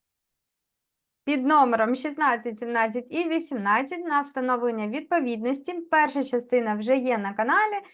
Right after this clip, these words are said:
посилання на неї прикріпляю нижче. Також посилання на всі мої соцмережі я також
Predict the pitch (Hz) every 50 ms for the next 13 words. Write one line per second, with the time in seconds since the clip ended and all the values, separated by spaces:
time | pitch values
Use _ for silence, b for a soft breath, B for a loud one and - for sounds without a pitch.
0 | B B B - 254 269 269 311 285 277 262 247 233 226 220 226 226 226 226 226
1 | 220 214 196 190 190 - 226 240 247 - 269 269 262 262 277 277 269 254 226 220
2 | 196 190 190 185 190 190 202 220 262 339 415 466 453 - - - 427 415 415 B
3 | B B B B - 269 262 302 294 277 277 277 - 240 233 - 262 262 262 262
4 | 247 240 226 220 214 220 226 240 240 - - 294 285 262 226 226 220 - 220 214
5 | - 226 226 233 226 208 196 190 190 190 185 170 175 - - - 254 370